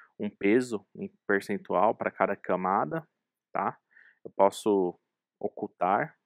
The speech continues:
esse, esse objeto. Tal qual, aqui também eu posso bloquear esse objeto. Então, eu quero bloquear pra,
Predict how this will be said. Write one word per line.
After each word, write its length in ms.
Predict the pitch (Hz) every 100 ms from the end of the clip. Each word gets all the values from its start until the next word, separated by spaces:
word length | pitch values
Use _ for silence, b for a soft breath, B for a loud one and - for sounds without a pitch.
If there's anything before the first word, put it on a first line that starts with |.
| -
esse, 460 | - - 95 90 -
esse 200 | 80 -
objeto. 680 | 95 90 85 87 - - _ _ _ _ _ _ _ _ _ _ _ _
Tal 160 | 135
qual, 380 | 143 - 139 175
aqui 240 | 120 - 131
também 380 | 120 110 131
eu 100 | 147
posso 320 | 113 113 117 127
bloquear 600 | 120 143 - 160 131 143
esse 220 | 147 -
objeto. 580 | 151 160 143 110 110 - -
Então, 140 | _ 120
eu 40 |
quero 300 | - 139 147 - _
bloquear 720 | - 135 160 - 123 117 196 -
pra, 320 | - 170 233